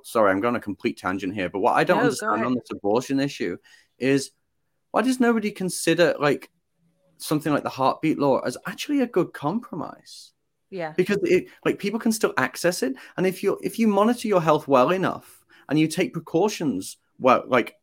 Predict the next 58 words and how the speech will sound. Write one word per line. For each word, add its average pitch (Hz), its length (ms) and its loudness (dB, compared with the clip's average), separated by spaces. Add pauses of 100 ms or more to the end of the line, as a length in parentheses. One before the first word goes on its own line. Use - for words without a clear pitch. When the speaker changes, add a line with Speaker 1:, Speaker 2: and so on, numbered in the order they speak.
Speaker 1:
well 120 240 4
enough, 107 320 -2
as 110 300 -2
a 127 80 -2
responsible 135 720 -2
adult 151 400 2
should 127 240 -4
be, 185 240 0
if 110 120 -4
you're 113 120 -2
having 127 320 -2
sex, - 420 -4
you 113 100 -10
should 160 340 -6
be 131 100 0
a 113 80 2
responsible 113 840 -2 (280)
adult 156 380 4
and 104 140 -4
think 196 260 -2
about 208 300 -2
things 104 220 -8
like 76 140 -6
this, 78 200 -8 (240)
then 156 160 0
you 160 140 -2
can 165 180 -4
still 220 380 0
access - 400 -4
that - 160 0
abortion 131 460 -2
if - 140 -10
you 135 100 -2
want 117 280 -2
or 113 100 -2
need 170 300 0
to, - 300 -2 (340)
but 180 240 0 (140)
you 190 160 0
have 190 180 4
a 185 40 -2
certain 175 280 0
amount 170 180 0
of - 60 -8
time 156 220 -2
to 151 100 -10
do 190 220 2
it. - 100 2
I 151 60 0
mean, 185 160 -2
that 208 140 -2
Speaker 2:
Certain 196 120 -2
amount - 120 -2
Speaker 1:
sounds - 20 -6
Speaker 2:
of 107 60 -4
Speaker 1:
like - 80 -12
a 98 40 -6
Speaker 2:
time. 95 80 -12